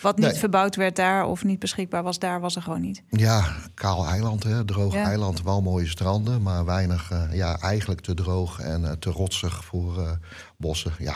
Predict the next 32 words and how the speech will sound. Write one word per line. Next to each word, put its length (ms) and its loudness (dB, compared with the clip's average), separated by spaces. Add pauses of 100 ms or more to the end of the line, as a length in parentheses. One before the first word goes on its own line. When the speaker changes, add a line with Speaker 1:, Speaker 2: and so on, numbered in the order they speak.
(140)
Speaker 2:
er, 160 -4
er 120 -4
zit, 220 -4
er 60 -6
zit 200 -2
wel 160 -6
wat 140 -2
groen, 300 -2
maar 320 0
het 180 -10
is, 240 -6
eh, 60 -6 (460)
Speaker 1:
Nou, 140 2
Speaker 2:
is 60 -2
Speaker 1:
veel. 100 -2
Speaker 2:
werkelijk 220 0
droog. 340 -2 (320)
Speaker 1:
<laughs> 240 -4
Speaker 2:
Nee, 240 4
en, 320 4
eh, 200 4
het 180 -2
is 100 0
ook 120 2
moeilijk 260 2
verbouwen. 480 2 (440)
Speaker 1:
Hoe 120 0
was 120 4
het 80 -2
opgroeien 440 2
daar? 400 0 (500)
Speaker 2:
Ja, 420 2